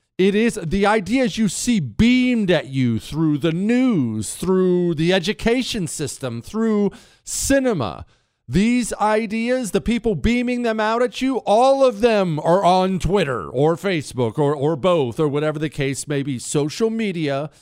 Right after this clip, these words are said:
while it may not be something you do, is a big deal, a really big deal. It's how ideas are exchanged.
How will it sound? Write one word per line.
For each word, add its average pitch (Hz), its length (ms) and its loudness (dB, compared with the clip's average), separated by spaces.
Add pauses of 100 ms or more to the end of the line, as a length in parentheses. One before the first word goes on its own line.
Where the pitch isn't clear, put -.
(360)
while 151 180 0
it 156 80 -2
may 156 140 2
not 175 180 0
be 175 120 -2
something 190 420 -2
you 202 380 2
do, 139 540 0 (360)
is 143 220 -2
a 160 160 -2
big 170 720 0 (240)
deal, 135 560 -2 (340)
a 147 140 0
really 170 440 0
big 160 260 -4
deal. 151 260 -4
It's 120 180 -14
how 165 320 -2
ideas 147 600 -2
are 127 200 0
exchanged. 220 1120 -6